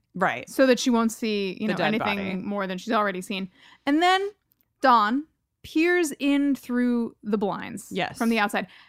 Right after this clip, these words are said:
Speaker 2: Now, this feels familiar to me, and I'm wondering if you happen to have any knowledge of how many times Michelle Trachtenberg has peered through blinds as Harriet the Spy.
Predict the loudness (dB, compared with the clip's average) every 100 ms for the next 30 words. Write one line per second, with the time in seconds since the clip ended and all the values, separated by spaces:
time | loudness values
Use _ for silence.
0 | _ _ _ _ 2 2 4 4 4 4
1 | 4 4 6 4 4 4 4 2 0 -2
2 | 0 0 -2 -4 -8 -20 -20 _ 0 4
3 | 4 4 4 2 2 0 -2 -4 -2 2
4 | 2 4 2 2 0 0 -2 -2 0 2
5 | 2 0 -2 -4 -6 -4 0 2 0 -2
6 | -4 -4 -4 -6 -2 -4 0 -2 0 0
7 | -2 -2 -4 -6 -6 -2 -2 -2 -4 -2
8 | 0 0 0 -2 -4 2 2 2 -2 -10
9 | _ _ 0 4 4 4 0 2 6 6